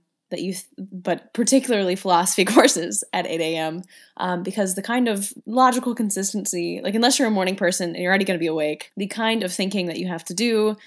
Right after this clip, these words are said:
and the reading comprehension skills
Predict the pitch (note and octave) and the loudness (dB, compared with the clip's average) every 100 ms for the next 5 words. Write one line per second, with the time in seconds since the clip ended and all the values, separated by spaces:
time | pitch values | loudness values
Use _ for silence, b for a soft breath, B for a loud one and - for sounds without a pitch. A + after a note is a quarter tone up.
0 | b - E3+ D#3+ D#3+ - F3+ D#3 D#3 - | b -8 -6 -4 -4 -6 -6 -10 -10 -6
1 | A3 A#3 G3+ G#3+ G3+ G3+ G3+ - F#3 - | -4 -2 0 -2 -2 -4 -4 -4 -2 0
2 | B3 G#3+ G3 F#3+ G3 - | 2 2 2 2 0 0